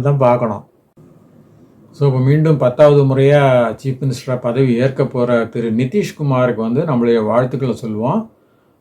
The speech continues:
அவர் வந்து நல்லபடியா ஆட்சி நடத்தி மக்களுக்கு வந்து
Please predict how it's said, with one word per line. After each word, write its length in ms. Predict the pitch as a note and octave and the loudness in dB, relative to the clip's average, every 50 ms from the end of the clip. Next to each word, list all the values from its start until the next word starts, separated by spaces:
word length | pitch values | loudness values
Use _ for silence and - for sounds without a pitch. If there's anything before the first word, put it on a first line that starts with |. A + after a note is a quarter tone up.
| _ _ | _ _
அவர் 180 | C#3 C3 B2+ B2 | -6 -4 -4 -2
வந்து 140 | B2 C3 C3+ B2+ | 0 0 0 0
நல்லபடியா 420 | B2 B2 B2+ B2 A#2+ A#2+ B2 C3 C3 A#2+ | 0 0 0 0 -2 -2 0 0 0 0
ஆட்சி 260 | A#2 A2+ A2+ - C3+ B2 | -2 -2 -4 -6 -6 -6
நடத்தி 480 | A2+ A2+ A2+ A2 - - _ - D3+ D#3+ D#3+ | -4 -4 -6 -8 -10 -10 _ -6 -6 -4 -4
மக்களுக்கு 480 | A#2+ A2 G#2+ - - B2+ A#2+ A2+ - A2+ A2 | -4 -6 -6 -8 -8 -8 -8 -6 -6 -6 -6
வந்து 180 | G#2+ A#2 C3+ | -4 -4 -2